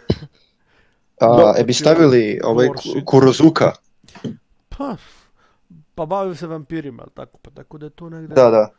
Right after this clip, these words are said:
Speaker 2: tu negde i jeste, ovaj
Speaker 1: Iako ga niko ne zna <laughs>
Speaker 2: Iako
Speaker 1: za taj
Speaker 2: niko ne
Speaker 1: anime.
Speaker 2: zna za to, da. Iako ga stvarno niko ni-, niko nije čuo za Kurozuku. A ne... i tad su ga, uh, izvinite. I tad su ga, što kaže, ovaj, dosta,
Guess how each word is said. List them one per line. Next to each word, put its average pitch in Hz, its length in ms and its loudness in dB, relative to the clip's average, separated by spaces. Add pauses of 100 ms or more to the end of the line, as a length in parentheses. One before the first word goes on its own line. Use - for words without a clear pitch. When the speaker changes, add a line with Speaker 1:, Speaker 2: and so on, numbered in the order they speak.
(200)
Speaker 2:
tu 170 160 -20
negde 160 320 -12
i 165 120 -12
jeste, - 460 -14
ovaj 50 840 -20 (800)
Speaker 1:
Iako 127 280 2
ga 120 100 2
niko 139 260 2
ne 123 220 4
zna 139 160 0 (160)
<laughs> - 80 -16
Speaker 2:
Iako 147 140 -6
Speaker 1:
za 113 80 -6
taj - 100 -6
Speaker 2:
niko 120 100 -2
ne 107 60 -2
Speaker 1:
anime. 113 200 -6
Speaker 2:
zna 123 120 -20
za 123 100 -20
to, 135 200 -20
da. 139 180 -20 (120)
Iako 143 260 -20
ga 135 100 -20
stvarno 139 220 -20
niko 139 180 -20
ni-, 147 120 -20 (560)
niko 151 220 -16
nije 143 180 -16
čuo 139 200 -20
za 131 100 -20
Kurozuku. 131 600 -20 (140)
A 139 160 -12
ne... 170 300 -12 (800)
i 208 160 -4
tad 254 220 2
su 233 120 -6
ga, 196 160 -2 (800)
uh, 190 80 -8
izvinite. 156 460 -8 (400)
I 151 60 -18
tad 208 240 -8
su 180 100 -10
ga, 156 80 -10
što 160 180 -18
kaže, 151 340 -12
ovaj, 139 300 -14
dosta, 160 260 -16